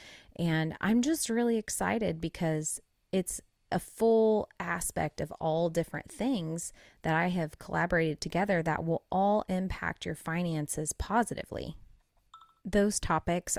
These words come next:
are how to reflect and set goals, how to untangle your finances, how to establish a budget, how to implement systems,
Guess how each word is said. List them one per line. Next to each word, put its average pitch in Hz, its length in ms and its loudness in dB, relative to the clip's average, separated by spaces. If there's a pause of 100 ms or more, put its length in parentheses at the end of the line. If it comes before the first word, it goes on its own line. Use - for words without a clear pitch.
are 160 300 0
how 175 480 0
to 196 120 -2
reflect 156 500 -2
and 190 160 0
set - 240 -4
goals, 160 560 0 (420)
how 170 160 2
to 180 140 4
untangle 165 560 2
your 208 140 2
finances, 220 880 2 (140)
how 160 160 0
to 160 60 2
establish 151 520 -4
a 151 60 -2
budget, 180 640 2 (380)
how 170 180 0
to - 180 -4
implement 165 480 -2
systems, 233 800 0